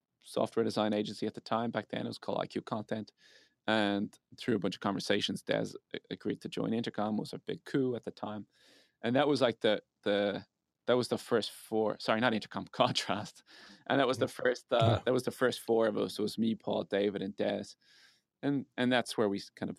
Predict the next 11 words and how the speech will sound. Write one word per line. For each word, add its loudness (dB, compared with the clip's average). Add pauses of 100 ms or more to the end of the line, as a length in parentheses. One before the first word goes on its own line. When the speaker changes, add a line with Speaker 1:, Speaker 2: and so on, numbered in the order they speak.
(200)
Speaker 1:
started 0
our -2
adventure -6
together. -4
We -6
started -8 (380)
Exceptional -4
together. -4 (100)
It -20
was, -12
uh, -12